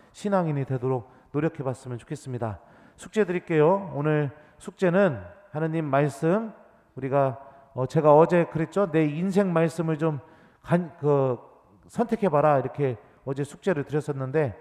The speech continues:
오늘 숙제는요, 여러분들이 선택한 그 말씀을 오늘 하루 종일 좀 이렇게 자주 기억하면서 내가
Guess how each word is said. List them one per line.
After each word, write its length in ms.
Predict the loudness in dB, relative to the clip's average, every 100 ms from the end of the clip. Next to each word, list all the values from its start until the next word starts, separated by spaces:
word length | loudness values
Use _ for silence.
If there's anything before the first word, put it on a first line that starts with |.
| -20 _ _ _ -6
오늘 460 | -2 0 0 -4 -10
숙제는요, 680 | -8 -2 -2 0 -2 -2 -4 -18 -20 _
여러분들이 540 | 4 6 4 0 -4 -4
선택한 600 | -6 -6 -6 -2 -2 -2
그 100 | -4
말씀을 680 | -2 -2 -4 -4 -2 -2 -4 -12 -20 -20 _ -8
오늘 220 | -4 -2
하루 280 | -2 -2 -2
종일 440 | -2 -2 -2 -2 -6 _ _
좀 160 | -10 -8
이렇게 220 | -6 -8
자주 360 | -10 -8 -4 -6
기억하면서 1200 | -2 0 0 -2 -2 -2 2 2 0 -10 -20 -14 -8
내가 360 | 0 0 0